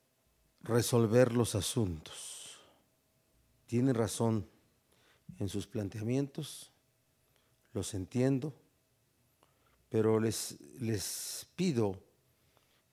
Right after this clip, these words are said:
que se quiten ya esa actitud de posición política. No admiten que haya un gobierno de izquierda, que dialogue, que proponga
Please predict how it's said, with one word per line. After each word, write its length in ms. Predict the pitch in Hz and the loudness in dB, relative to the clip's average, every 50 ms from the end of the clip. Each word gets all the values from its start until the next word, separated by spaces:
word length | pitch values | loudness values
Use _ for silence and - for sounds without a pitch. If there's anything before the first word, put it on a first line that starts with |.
| _ - | _ -6
que 140 | - 127 | -6 -4
se 240 | 113 - - 127 - | -4 -2 -4 -4 -4
quiten 560 | - - 151 - _ - - 127 117 117 107 | -6 -14 -14 -12 _ -4 -2 0 0 0 -2
ya 400 | 98 - 120 113 113 113 - - _ _ _ _ _ _ _ _ _ _ _ _ - _ _ _ _ _ _ _ | -2 -2 -4 -4 -4 -6 -10 -14 _ _ _ _ _ _ _ _ _ _ _ _ -20 _ _ _ _ _ _ _
esa 240 | - 104 - - 131 | -8 -6 -4 -2 -4
actitud 580 | 117 - - - 98 - _ - 120 113 113 104 - | -4 -4 -8 -14 -16 -14 _ -6 -4 -4 -4 -4 -6
de 120 | - 113 110 | -6 -6 -6
posición 680 | - - 104 92 - - 98 - - - 107 107 113 110 | -6 -8 -8 -8 -6 -8 -8 -6 -4 -4 -2 -2 -2 -4
política. 840 | - - 101 98 95 92 101 95 - _ - - - _ _ - - - - _ _ _ _ _ _ _ _ _ _ _ _ _ _ _ _ _ _ _ _ _ - - - - - - | -6 -6 -6 -6 -4 -6 -8 -10 -12 _ -20 -20 -20 _ _ -20 -20 -20 -20 _ _ _ _ _ _ _ _ _ _ _ _ _ _ _ _ _ _ _ _ _ -20 -20 -20 -20 -16 -8
No 240 | - 113 110 120 127 | -2 0 2 4 4
admiten 800 | 123 113 110 117 135 170 185 - - - 123 117 120 120 120 - - - - - - - - - | 4 2 2 2 2 2 2 0 0 0 2 2 2 0 -4 -8 -14 -20 -20 -20 -20 -20 -12 -4
que 100 | - 113 | 0 0
haya 160 | 110 107 120 | 2 4 4
un 100 | 120 120 | 2 4
gobierno 500 | 104 113 98 107 117 117 113 113 113 113 | 2 2 2 4 4 4 4 2 2 2
de 80 | 104 107 | 2 0
izquierda, 640 | 104 - - - 135 143 147 135 - - - - - - - - - - - - - - - - - - - - - - - - - - - - - - - - - - - - - - - - | -2 -4 -6 -2 -2 -2 -2 -4 -8 -14 -18 -20 -20 -20 -20 -20 -20 -20 -20 -20 -20 -20 -20 -20 -20 -20 -20 -20 -20 -20 -20 -20 -20 -20 -20 -20 -20 -20 -20 -20 -20 -20 -20 -20 -20 -20 -12 -4
que 120 | - 107 | -2 0
dialogue, 680 | 95 104 101 98 101 104 110 117 117 113 107 107 110 - | 0 2 2 2 2 2 4 4 4 4 2 0 -2 -4
que 140 | - 110 87 | -4 -6 -4
proponga 840 | - 110 101 92 - - 104 104 107 110 107 98 101 101 95 101 | -4 -2 -4 -4 -2 -2 -2 0 0 0 0 -2 -2 -4 -4 -6